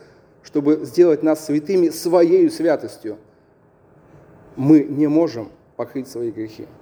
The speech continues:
Мы не можем избавить свое вот это вот нутро и сделать его святым. Ну, совершенно никак. Увидеть можем. Принести к нему можем. Мы можем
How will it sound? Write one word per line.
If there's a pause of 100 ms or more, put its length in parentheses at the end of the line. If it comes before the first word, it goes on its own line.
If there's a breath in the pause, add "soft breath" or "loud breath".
(240)
Мы
не
можем (500)
избавить
свое
вот
это
вот
нутро (220)
и
сделать
его
святым.
Ну,
совершенно
никак. (260)
Увидеть
можем. (1300 loud breath)
Принести
к
нему
можем. (1160)
Мы
можем